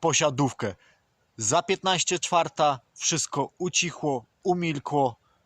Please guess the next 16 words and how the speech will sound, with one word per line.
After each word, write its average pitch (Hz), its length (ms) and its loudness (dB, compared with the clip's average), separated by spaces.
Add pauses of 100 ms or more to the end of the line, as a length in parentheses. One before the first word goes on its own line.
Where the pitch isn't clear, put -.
(720)
A 165 100 -2
nie, 139 180 -2
sorry. 113 400 0 (460)
Byczek, 117 540 -2 (220)
byczek, 156 480 -4 (180)
byczek. 120 580 -4 (400)
I 233 80 -4
dopiero 180 300 0
tak - 220 -4
chwilę 170 300 -2
po 160 120 -4
czwartej 147 420 0
tak - 160 -4
naprawdę 135 480 0
wszystko - 400 0
ucichło, 151 640 0